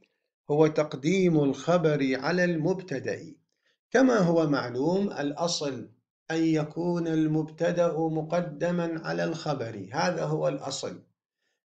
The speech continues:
لكن أحيانًا قد يجوز تقدم الخبر على المبتدأ. لاحظوا الأحكام المتقل-، المتعلقة بالتقدم والتأخر هي كالآتي:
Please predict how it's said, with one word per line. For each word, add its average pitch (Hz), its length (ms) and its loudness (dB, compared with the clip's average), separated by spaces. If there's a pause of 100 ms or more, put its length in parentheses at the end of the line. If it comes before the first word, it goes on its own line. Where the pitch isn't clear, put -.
لكن 185 580 2
أحيانًا 190 840 2
قد 170 280 0
يجوز 170 600 0
تقدم 175 640 2
الخبر 190 600 4
على 160 260 0
المبتدأ. 117 680 -4 (460)
لاحظوا 113 520 0 (920)
الأحكام 175 640 2
المتقل-، 180 760 2
المتعلقة 156 960 2
بالتقدم 170 840 0
والتأخر 131 800 -2
هي 165 220 4
كالآتي: 127 760 -2